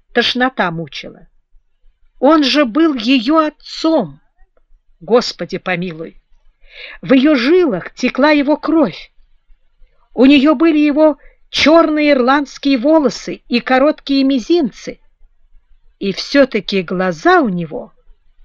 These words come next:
прямо из орбит выскакивали,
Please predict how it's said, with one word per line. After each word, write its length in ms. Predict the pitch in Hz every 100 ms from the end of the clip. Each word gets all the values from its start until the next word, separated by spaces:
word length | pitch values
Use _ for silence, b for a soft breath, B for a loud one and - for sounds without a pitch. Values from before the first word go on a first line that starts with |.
| _ _ _ _ -
прямо 400 | - 370 349 294
из 160 | 269 220
орбит 440 | 262 208 220 -
выскакивали, 880 | 180 - - 208 160 165 165 -